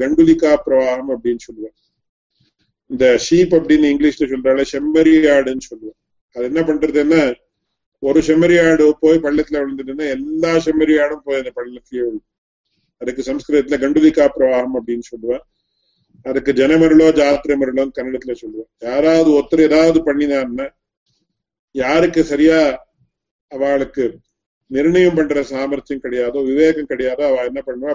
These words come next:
blindly they will follow it அப்படின்னு சொல்லுவா. அதுக்கு சம்ஸ்கிருதத்துல ஒரு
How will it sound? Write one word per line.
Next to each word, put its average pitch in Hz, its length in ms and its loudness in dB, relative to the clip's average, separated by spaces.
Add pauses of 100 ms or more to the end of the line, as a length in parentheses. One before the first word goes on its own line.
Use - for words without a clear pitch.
blindly 160 500 2
they 147 160 2
will 127 180 -6
follow 117 300 0
it 110 160 -2
அப்படின்னு - 380 -18
சொல்லுவா. - 260 -20 (1600)
அதுக்கு 123 220 -8
சம்ஸ்கிருதத்துல 165 680 0
ஒரு 147 140 2